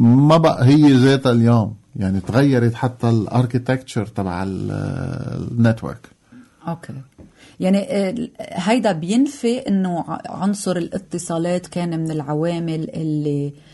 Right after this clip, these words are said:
Speaker 2: استخدمها الإسرائيلي بالهجوم على الجنوب؟
Speaker 1: عنصر الاتصالات أكيد استعملوا التليفون، بس أكيد بينفي إنه اخدين معلومات من قلب وزارة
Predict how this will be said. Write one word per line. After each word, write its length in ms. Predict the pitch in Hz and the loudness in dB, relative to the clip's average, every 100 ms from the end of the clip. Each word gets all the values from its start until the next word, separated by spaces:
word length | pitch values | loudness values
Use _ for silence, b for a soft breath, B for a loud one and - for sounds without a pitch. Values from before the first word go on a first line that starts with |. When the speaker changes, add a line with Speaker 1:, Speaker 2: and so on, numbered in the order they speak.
| b b | b b
Speaker 2:
استخدمها 580 | - - 190 170 175 175 | -10 -6 -6 -2 -2 -2
الإسرائيلي 800 | 160 - - 151 - 170 156 147 | -2 -4 -4 -4 -4 -4 -2 -2
بالهجوم 920 | 139 147 143 139 135 151 143 156 151 | -2 -4 -4 -6 -6 -6 -4 -4 -2
على 200 | 143 143 | -4 -4
الجنوب؟ 420 | 139 - 147 175 - _ b b b b b b _ _ _ _ _ _ | -6 -6 -8 -8 -14 _ b b b b b b _ _ _ _ _ _
Speaker 1:
عنصر 360 | 107 139 - 127 | 0 0 0 -2
الاتصالات 920 | 117 117 117 120 - 110 113 120 120 - - - - | -2 -4 -2 -2 0 0 2 2 0 -8 -20 -10 -6
أكيد 300 | 104 147 127 | -2 0 0
استعملوا 480 | - 120 117 113 | 0 2 2 2
التليفون، 640 | 107 - 117 117 147 131 101 - _ B B B B | 0 2 2 2 2 2 0 -6 _ B B B B
بس 300 | - 107 - - | -2 -2 -4 -4
أكيد 680 | 117 117 147 151 147 143 - _ - - - | -2 0 4 6 4 0 -16 _ -20 -20 -8
بينفي 800 | 113 117 147 147 - 127 101 110 | 0 4 4 2 2 0 2 2
إنه 340 | 113 113 113 | 4 4 2
اخدين 500 | 120 117 117 117 143 | 2 2 2 2 4
معلومات 640 | 135 113 92 113 123 131 127 | 4 2 2 2 4 2 2
من 200 | 113 104 | 2 0
قلب 520 | - 135 143 123 107 | 0 0 2 2 0
وزارة 560 | 104 104 113 127 127 | -2 0 2 2 0